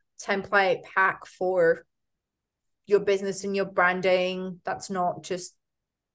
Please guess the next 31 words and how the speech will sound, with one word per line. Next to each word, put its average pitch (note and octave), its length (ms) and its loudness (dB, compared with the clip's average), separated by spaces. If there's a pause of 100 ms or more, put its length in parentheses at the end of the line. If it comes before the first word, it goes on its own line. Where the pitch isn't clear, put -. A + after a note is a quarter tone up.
(120)
the E3+ 60 -10
standard F3+ 520 -2
Canva G3 360 -2
stuff. - 600 0 (500)
That's - 300 -8
sort F#3 120 -8
of G3 100 -10
what G3 200 -6
I G#3+ 140 -4
do A3+ 280 -6
as A#3 140 -10
well. A3+ 420 6
Any G#3+ 240 2
brochures, G#3+ 1000 2
slide G#3+ 480 2
decks, F#3+ 420 -2
proposals, G3+ 1000 0 (460)
just C#4+ 140 -4
any C4 240 4
type G3+ 380 -2
of F#3+ 180 -14 (1120)
stuff F#3+ 400 2
like F3+ 220 0
that, E3 300 4
I, F3+ 280 -4 (580)
I F3 120 2
can F3 220 -8
do E3+ 240 -4
and E3+ 120 -6
design. F#3+ 500 -6
So, F3+ 400 -6